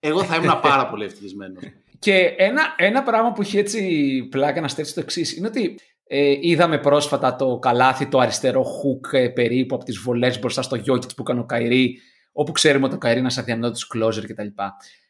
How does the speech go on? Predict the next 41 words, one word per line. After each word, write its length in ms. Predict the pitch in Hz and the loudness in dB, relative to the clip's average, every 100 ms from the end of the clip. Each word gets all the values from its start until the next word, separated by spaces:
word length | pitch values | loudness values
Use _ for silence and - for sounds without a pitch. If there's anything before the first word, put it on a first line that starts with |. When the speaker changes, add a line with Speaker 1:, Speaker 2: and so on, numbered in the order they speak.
| _ _ _ _ _ _ _ _ _ - | _ _ _ _ _ _ _ _ _ -6
Speaker 2:
Αλλά 680 | 151 170 226 131 101 - _ _ _ _ | -2 2 2 0 -4 -16 _ _ _ _
υπάρχει 460 | - - - 190 202 | -12 -8 0 2 2
και 100 | - | 4
ο 40 | |
Λούκα, 600 | 143 151 196 - - - _ | 4 4 0 -4 -8 -12 _
ο 80 | 139 | -4
οποίος 300 | 139 208 208 | -2 -2 2
είναι 280 | 262 262 - | 0 0 -2
επίσης 920 | 180 147 - 254 349 - 120 110 - - | 0 0 -2 2 2 2 0 -2 -6 0
ένας, 440 | 139 139 - - | 0 0 -4 -6
α, 180 | - 151 | -2 -4
ένας 320 | - 160 160 - - - | 0 0 0 -2 -12 -2
αδιανόητος 1000 | 165 127 151 156 151 170 185 175 160 - | 0 2 4 4 4 6 6 4 -2 0
τύπος 600 | 180 - 160 151 - - | 0 2 2 0 -6 -12
όταν 240 | - 139 143 | -2 2 2
πρέπει 220 | 156 147 | 2 2
να 100 | 151 | 0
κάνει 280 | 160 151 156 | 2 0 0
ένα 220 | 180 156 | 0 0
δύσκολο 500 | 131 131 170 - 139 | 2 2 2 2 0
shoot. 300 | 120 - 123 - - - - - - | -2 -4 -6 -8 -20 -20 -20 -20 -2
Δηλαδή, 340 | 139 156 - - | 4 4 2 0
αν 80 | 151 | 2
αυτή 120 | 156 | 2
τη 60 | |
στιγμή 180 | - 175 | 0 -2
σου 100 | - | -2
πούνε 180 | 180 170 | 0 0
ποιοι 440 | - - - - 165 | -2 -16 -12 0 2
είναι 120 | 156 | 2
αυτοί 240 | 127 - | 0 -2
που 120 | 131 - | -4 -4
στο 260 | - 113 | -6 -2
τέλος, 460 | - 127 123 113 - | 4 4 4 0 -2
αν 180 | 127 117 | 0 2
πρέπει 280 | 127 120 123 | 2 0 0
να 140 | 117 | -2
πάρουμε 480 | - 123 117 110 117 | 0 2 4 2 0
ένα 120 | 117 | 0
πολύ 240 | 104 120 110 | 0 0 2
δύσκολο 360 | 123 - 127 | 0 0 -2